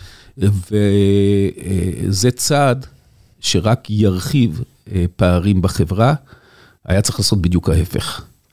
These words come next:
לחזק את החלשים, לנסות להמשיך ולבלום את הכניסה של העבודה הזרה. אוקיי, אז הם שוטפי כלים ברוב המסעדות והמלונות,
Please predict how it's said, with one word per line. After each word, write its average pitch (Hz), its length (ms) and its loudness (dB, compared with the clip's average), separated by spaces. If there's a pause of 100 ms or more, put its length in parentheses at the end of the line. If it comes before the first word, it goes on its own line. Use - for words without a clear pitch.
(120)
לחזק 92 600 0
את - 100 -6
החלשים, 110 560 0 (840)
לנסות 98 580 0
להמשיך 98 540 0
ולבלום 101 520 2
את - 120 -4
הכניסה 95 420 0
של 92 200 0
העבודה 87 400 2
הזרה. 87 460 0
אוקיי, 98 240 0
אז 87 120 0
הם 85 120 -2
שוטפי - 440 -4
כלים 120 400 0 (440)
ברוב 110 260 0
המסעדות 117 520 0
והמלונות, 117 680 0